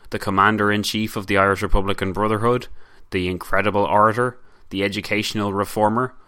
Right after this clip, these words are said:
or the anti-democrat and harbinger of a century of violence to his beloved island?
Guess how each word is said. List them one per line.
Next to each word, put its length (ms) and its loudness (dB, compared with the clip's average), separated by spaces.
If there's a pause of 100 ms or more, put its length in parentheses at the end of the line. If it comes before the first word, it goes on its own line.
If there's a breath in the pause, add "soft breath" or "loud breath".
or 240 6
the 160 -2
anti-democrat 880 0
and 140 -6
harbinger 600 4
of 140 0
a 160 -2 (240 soft breath)
century 500 0
of 120 2
violence 460 4
to 140 -2
his 100 -2
beloved 380 0
island? 460 0